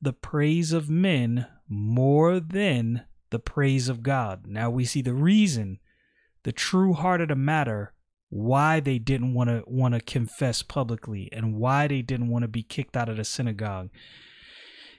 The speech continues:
It's because they were more concerned with how they were perceived by men and less concerned with how they appeared before God.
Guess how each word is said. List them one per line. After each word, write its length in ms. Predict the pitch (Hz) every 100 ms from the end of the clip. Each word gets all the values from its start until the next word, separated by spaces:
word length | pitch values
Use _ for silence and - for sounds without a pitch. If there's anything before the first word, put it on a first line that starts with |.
| _
It's 200 | 165 170
because 420 | 233 220 220 214
they 160 | 214 214
were 120 | 220
more 240 | 190 202 196
concerned 720 | - 170 - 196 190 185 170
with 200 | 156 143
how 200 | - 170
they 140 | 165
were 140 | 165 156
perceived 760 | - 139 - 180 170 151 131
by 400 | 139 135 131 117 -
men 560 | 143 190 135 131 147 _ -
and 400 | 123 123 120 117 -
less 460 | 127 127 175 170
concerned 800 | - 139 117 - 151 131 110 107 - _ _ _
with 340 | 107 139 127 - _ _ _ _ _ _ _ _
how 640 | - 160 147 139 135 131 127
they 160 | 135 127
appeared 480 | - - 156 139
before 380 | 117 - 151 131
God. 400 | 117 117 101 92